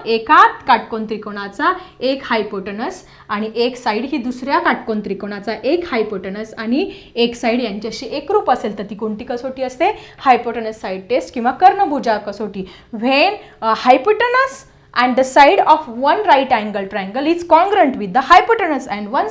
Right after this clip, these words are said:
side of other co-, अ, right angle triangle, then these two triangles are congruent with the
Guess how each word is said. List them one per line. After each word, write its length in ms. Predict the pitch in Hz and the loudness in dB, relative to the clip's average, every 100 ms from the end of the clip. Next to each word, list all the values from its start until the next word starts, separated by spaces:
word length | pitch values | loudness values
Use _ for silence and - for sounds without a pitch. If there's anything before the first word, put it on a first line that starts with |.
| 339 | 0
side 160 | 233 | 2
of 300 | 226 226 226 | 0 -2 -4
other 260 | 196 302 466 339 | 6 8 8 6
co-, 140 | 277 - - - | -2 -4 -20 -10
अ, 380 | 208 202 202 202 | -6 -4 -2 0
right 220 | 220 214 | 0 0
angle 320 | 214 202 190 196 | -4 -4 -4 -2
triangle, 320 | 202 226 254 | -2 0 2
then 180 | 226 220 | 2 2
these 260 | 254 427 - - - - | 4 2 2 -12 -18 -6
two 140 | 294 254 | -4 0
triangles 420 | 254 208 208 202 | 0 -2 -6 -4
are 120 | 208 208 | -6 -4
congruent 400 | 190 196 202 196 | -6 -6 -8 -6
with 120 | 196 | 2
the 120 | 330 | 4